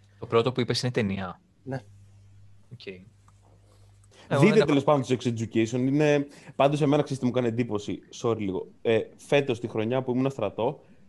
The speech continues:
Speaker 3: πάρα πολλοί σφανταροί μου βλέπαν Sex Education και όχι επειδή ήταν κάφροι. Δηλαδή, οι κάφροι βλέπανε τούχο του Handel.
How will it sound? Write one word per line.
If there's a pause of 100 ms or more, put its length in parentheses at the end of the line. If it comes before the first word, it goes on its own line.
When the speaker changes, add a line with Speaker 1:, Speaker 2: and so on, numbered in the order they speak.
(340)
Speaker 3:
πάρα
πολλοί
σφανταροί
μου
βλέπαν
Sex
Education (500)
και
όχι
επειδή
ήταν
κάφροι. (680)
Δηλαδή,
οι
κάφροι
βλέπανε (240)
τούχο
του
Handel.